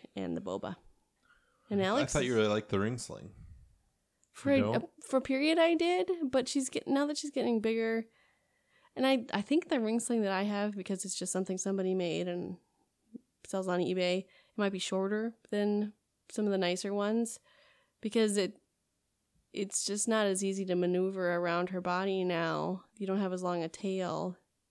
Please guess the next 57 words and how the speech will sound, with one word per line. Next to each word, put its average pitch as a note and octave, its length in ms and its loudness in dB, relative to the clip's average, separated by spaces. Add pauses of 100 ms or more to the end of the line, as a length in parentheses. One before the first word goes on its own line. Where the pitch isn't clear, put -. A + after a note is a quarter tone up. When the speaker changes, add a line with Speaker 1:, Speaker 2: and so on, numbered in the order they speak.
Speaker 1:
and F#3+ 100 -8
she's, G3 300 -8
you G3 60 -4
know, F3+ 80 -2
she's F#3 240 -8
only F#3+ 260 0
thirteen F3 380 -6
and - 160 -6
a D#3 40 -8
half F3+ 240 -10
pounds, F#3+ 380 -6
but - 140 -10
I G#3 60 -4
still - 260 -6
just - 180 -10
don't G#2+ 200 -8
feel A2 120 -8
like G2+ 200 -8
it's - 200 -12 (400)
as F#3+ 140 -4
easy F#3 220 -4
to F3 100 -6
get F3 160 -4
her E3+ 140 -4
in E3+ 100 -4
and E3+ 140 -4
out E3+ 180 -4
of F3 100 -6
as F3+ 140 -8
it G#2+ 80 -6
was - 180 -6
when F3+ 140 -6
she - 160 -10
was - 140 -8
ten F#3 240 -10
pounds. - 520 -14
So, - 200 -12 (400)
Speaker 2:
Hmm. A2 100 -10 (1080)
Speaker 1:
yeah, A#3+ 340 0 (100)
I - 80 0
mean, A3 160 6
I A3 60 4
have B3 100 2
a A#3 60 2
Speaker 2:
Yeah, G3+ 60 0
I - 20 -2
Speaker 1:
friend G#3 220 4
who G#3+ 80 4
Speaker 2:
never - 100 2
use G3 220 6
it. A#3 40 6
Speaker 1:
only F#3+ 380 4
Speaker 2:
It's F#3+ 140 2
too G2 80 -4
complicated - 500 -10
for E2 140 -14
me, D#2 100 -14